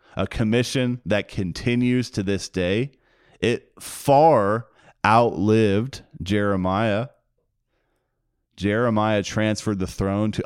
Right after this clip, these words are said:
Ireland, but it has moved around since then, and you need to know where it is today. You should definitely request a copy of Mister Flurry's free book, The New Throne of David, at the trumpet dot com.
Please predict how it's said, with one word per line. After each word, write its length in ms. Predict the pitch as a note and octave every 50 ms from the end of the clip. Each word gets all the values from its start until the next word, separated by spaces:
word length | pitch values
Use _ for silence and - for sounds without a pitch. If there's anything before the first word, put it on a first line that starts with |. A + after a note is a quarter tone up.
| -
Ireland, 600 | - F#2 G2 G#2+ A#2 B2 B2+ C3 C#3 C#3+ D3 - _ _ _ _ _ _ _ _ _ _ _ -
but 160 | E2+ F#2 G2
it 100 | G#2 A2
has 160 | B2 B2 G#2
moved 280 | A2 A#2 A#2+ C3 A#2+ A#2
around 420 | B2 A2+ A2 G#2+ A2 A#2+ C3 C3
since 380 | A#2+ - - B2 C3+ D#3 - -
then, 400 | - F#2+ F2 D2 A#1+ - B2 - _ _ -
and 160 | F2 G2 G2+
you 120 | G#2+ A2+ A#2
need 300 | A2+ A#2+ A#2+ C3 C#3 C#3
to 80 | -
know 260 | C3+ B2 A#2 A#2 A#2+ B2
where 380 | A#2+ A2 G#2 G#2 A2+ A#2+ A#2+
it 60 | A2
is 240 | G#2 G2 G2 - -
today. 500 | - G#2+ F#2 G#2+ G#2+ G#2 F2+ - - - _ _ _ _ _ _ _ _ _ _ _ _ _ _ _ _ _ _ _ _ _ _ _ _ _ _ -
You 140 | - F2+ F2+
should 260 | - - F#2 F2 D2+
definitely 500 | G2+ G2 G2+ G2 - G#2 G2 F#2+ F#2 F#2
request 560 | F2 F2 E2+ - - G2+ F#2+ F#2+ F#2+ - -
a 60 | E2+
copy 520 | - - G#2 F#2+ F#2 F#2+ - G2 F#2+ F2+ F2
of 380 | E2+ F2 F2 E2+ - - - _ _ _ _ _ _ _ _ -
Mister 300 | E2+ F2+ - - - F2+
Flurry's 460 | - - F#2+ F#2+ F#2 F2+ F2+ F#2 -
free 260 | - - - G2 G2
book, 300 | F#2+ D#2+ F#2+ G2+ A2 -
The 100 | - F#2+
New 240 | F2+ F2 F2+ F#2+ F#2+
Throne 320 | - - A2+ G#2 G#2 G#2
of 100 | G#2 F#2+
David, 480 | G#2 G2+ G2 A2 C3 A#2 F2+ C2 - - - _ _ _ _ _ _ _ _ _ _ _ _ _ _ _ _ _ _ _ _ _ _ -
at 220 | E2 F2 E2+ -
the 80 | F2 E2
trumpet 420 | - - F#2+ F2 - - E2 -
dot 260 | - E2+ E2+ - -
com. 400 | - - D#2+ D2 C2 - - -